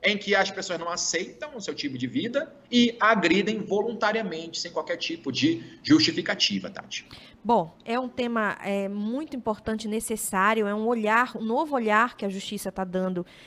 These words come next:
Speaker 2: a essa questão, e como você muito bem destacou, é, pelo décimo terceiro ano, o Brasil é o país que mais mata trans, né? Então, a gente precisa fazer uma reflexão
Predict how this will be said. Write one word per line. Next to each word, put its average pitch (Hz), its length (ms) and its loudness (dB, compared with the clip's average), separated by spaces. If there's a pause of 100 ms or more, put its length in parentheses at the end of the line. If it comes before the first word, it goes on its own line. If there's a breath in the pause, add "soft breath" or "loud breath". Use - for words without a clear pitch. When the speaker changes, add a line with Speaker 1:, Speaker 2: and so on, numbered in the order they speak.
(200 loud breath)
Speaker 2:
a 202 100 6
essa 208 200 2
questão, 208 320 -2
e 220 60 2
como 214 200 -4
você 214 220 -2
muito 220 240 -2
bem 208 160 0
destacou, 220 640 4 (440 loud breath)
é, 196 380 4
pelo 220 220 -2
décimo 254 360 4
terceiro 240 520 0
ano, 240 180 2
o - 20 -2
Brasil 226 720 2
é 220 160 2
o 247 60 4
país 240 480 2
que - 140 -8
mais 254 260 2
mata 233 380 -2
trans, 247 680 -2 (400)
né? 175 200 -6
Então, 190 400 -6
a 208 40 0
gente 214 200 -6
precisa 233 320 -2
fazer 233 240 -4
uma 220 120 -2
reflexão 233 680 -4